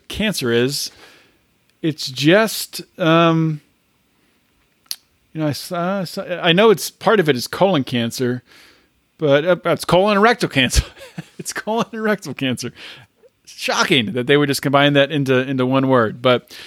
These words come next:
so it's increasing those two types of cancer. And, uh, so what they did in this study, and the results of this study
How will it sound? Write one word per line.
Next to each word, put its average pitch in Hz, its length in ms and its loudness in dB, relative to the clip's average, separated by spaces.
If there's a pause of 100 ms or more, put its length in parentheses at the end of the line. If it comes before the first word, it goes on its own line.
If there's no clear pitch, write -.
(140)
so 269 160 4
it's 233 140 0
increasing 202 420 2
those 160 380 2
two 170 200 2
types 151 320 0
of 127 120 -8
cancer. 139 500 0 (1300)
And, 156 340 2
uh, 147 380 6 (1000)
so - 180 0
what 185 280 0
they 254 160 0
did 190 500 2 (400)
in 156 220 -2
this 185 200 0
study, 131 640 0 (540)
and 147 280 2
the 156 180 -2
results 165 500 2
of 208 120 0
this 175 180 4
study 139 540 2